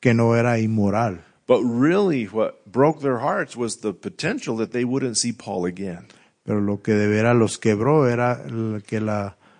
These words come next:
Speaker 1: y había una potencial de que no lo, lo iban a volver a ver.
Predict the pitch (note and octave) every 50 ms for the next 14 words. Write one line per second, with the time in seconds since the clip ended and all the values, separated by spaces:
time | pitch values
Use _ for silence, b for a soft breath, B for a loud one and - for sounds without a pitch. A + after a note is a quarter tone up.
0 | b b b B2 A2+ A2 G#2 G#2+ A2+ A#2 A#2+ B2 B2 B2+ C3 B2+ - C3 B2+ -
1 | - B2+ A#2+ G#2+ - - B2 A2+ A2 A2 A#2 A#2+ B2+ C3+ B2+ B2+ - A2+ G#2+ G#2
2 | G#2 G#2 A2 A2+ A2+ A2+ A2 G#2 G2+ G#2 A2 A#2 A2+ G#2+ G#2 F#2+ F#2 F#2 F#2 G2
3 | G#2+ A2 B2+ C3 A#2 G2